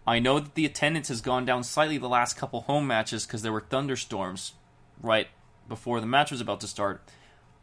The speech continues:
I don't care if there's thunder falling a mile from the stadium. You need to be there for that Sacramento Republic game because it's our first home game in a month,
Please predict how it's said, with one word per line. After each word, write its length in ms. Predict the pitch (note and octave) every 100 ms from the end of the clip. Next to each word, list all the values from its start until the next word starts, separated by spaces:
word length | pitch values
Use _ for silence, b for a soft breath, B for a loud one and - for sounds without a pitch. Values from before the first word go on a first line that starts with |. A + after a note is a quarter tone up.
| -
I 80 | C3
don't 200 | D#3 -
care 260 | E3 F3+
if 120 | E3
there's 240 | - B2+ -
thunder 580 | - C#3 C3+ A#2+ A#2+ A#2+
falling 460 | - C3+ B2+ B2
a 60 | G#2
mile 420 | A2 B2+ D#3+ D3
from 280 | C#3+ D3 C3+
the 60 | A#2+
stadium. 600 | - D3+ C#3 A2 G#2 G#2 b -
You 160 | C#3
need 220 | G3 F#3
to 100 | -
be 220 | B2 D3+ D#3
there 180 | C3+
for 140 | A#2+ C3+
that 160 | A#2
Sacramento 500 | - B2 A#2+ B2+ A#2+
Republic 460 | A2+ G#2 A#2 A#2 -
game 340 | G#2+ G2+ G2+ - b b b
because 220 | A#2+ A#2
it's 100 | A#2
our 100 | A2+
first 320 | - C#3 C#3+
home 200 | - D3+
game 180 | C#3+ C#3
in 80 | A#2+
a 40 |
month, 420 | G2 A#2 A2+ F#2